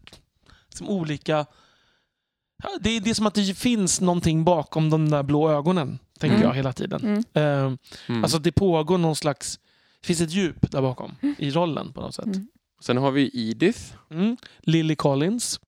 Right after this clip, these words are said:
Speaker 2: Och Edith är helt fantastisk,
Speaker 3: Ja.
Speaker 2: tycker jag.
Speaker 1: Ja.
Speaker 2: Alltså,
Speaker 3: Ja.
Speaker 2: det är,
Speaker 1: Verkligen.
Speaker 2: det är makalöst
Speaker 1: Mm.
Speaker 2: bra. Och
Speaker 1: Mm.
Speaker 2: väldigt likt också
Speaker 1: Mm.
Speaker 2: faktiskt de foton
Speaker 3: Mm.
Speaker 2: som finns på Edith.
Speaker 1: Mm. Den här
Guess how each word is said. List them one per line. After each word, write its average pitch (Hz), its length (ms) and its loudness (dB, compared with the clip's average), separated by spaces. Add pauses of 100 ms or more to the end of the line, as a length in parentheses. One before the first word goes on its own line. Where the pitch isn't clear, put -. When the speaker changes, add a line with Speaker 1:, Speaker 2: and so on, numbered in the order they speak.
Speaker 2:
Och 117 180 6
Edith 156 320 4
är 127 40 6
helt 110 120 2
fantastisk, 175 640 2
Speaker 3:
Ja. 117 120 2
Speaker 2:
tycker 85 140 -4
jag. 160 80 4
Speaker 1:
Ja. 135 220 0
Speaker 2:
Alltså, 143 200 4
Speaker 3:
Ja. 123 40 2
Speaker 2:
det 135 160 6
är, 123 60 6
Speaker 1:
Verkligen. 117 280 4
Speaker 2:
det 107 60 4 (120)
är 82 60 -4
makalöst 139 1120 4
Speaker 1:
Mm. 135 120 -2
Speaker 2:
bra. 85 240 6
Och - 180 4
Speaker 1:
Mm. 160 120 4
Speaker 2:
väldigt 151 280 4
likt 147 580 0
också 226 300 0
Speaker 1:
Mm. 165 380 4
Speaker 2:
faktiskt 117 360 -2
de 107 180 -2
foton - 280 -2
Speaker 3:
Mm. 170 180 0
Speaker 2:
som 151 160 0
finns 92 220 -4
på - 120 -8
Edith. - 360 -8
Speaker 1:
Mm. 151 260 2 (560)
Den 160 120 2
här 151 240 0